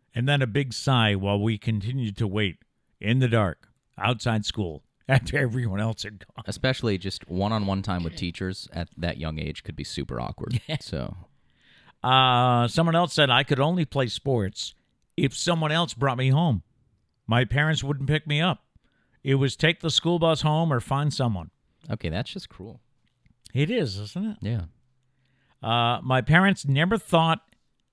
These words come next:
Speaker 1: anything I did was a big deal. I loved art class, but I remember showing my mom artwork, and she would tell me she could make that herself."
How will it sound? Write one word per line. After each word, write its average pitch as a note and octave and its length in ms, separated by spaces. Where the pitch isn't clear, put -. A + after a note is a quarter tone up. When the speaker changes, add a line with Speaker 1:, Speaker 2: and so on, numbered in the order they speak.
Speaker 1:
anything E3+ 520
I C3+ 80
did B2 240
was A2+ 220
a A#2 40
big B2 240
deal. C#3 340
I C#3+ 140
loved D3 400
art D#3+ 240
class, D2 460
but C3 120
I C#3 60
remember C3+ 480
showing D3+ 360
my B2+ 140
mom B2 400
artwork, C#3 600
and B2 160
she D3 140
would C3 180
tell D3 220
me D3+ 380
she - 220
could B2 180
make C3 180
that B2+ 160
herself." - 460